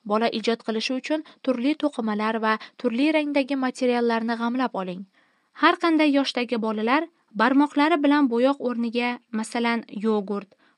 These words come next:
puding, soch kremi yoki tarkibida zaharli moddalar bo'lmagan bo'yoqlar yordamida rasm chizishlari mumkin.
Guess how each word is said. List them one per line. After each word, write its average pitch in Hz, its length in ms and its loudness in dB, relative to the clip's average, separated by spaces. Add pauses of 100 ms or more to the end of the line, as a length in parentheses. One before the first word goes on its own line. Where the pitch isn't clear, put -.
puding, 214 420 -4 (380)
soch 277 280 0
kremi 202 440 -2 (180)
yoki 214 420 -4 (280)
tarkibida 254 580 0
zaharli 269 480 0
moddalar 254 580 0
bo'lmagan 233 520 -2
bo'yoqlar 220 500 -2
yordamida 240 600 0 (200)
rasm 226 320 -4
chizishlari 262 540 -4
mumkin. 180 420 -8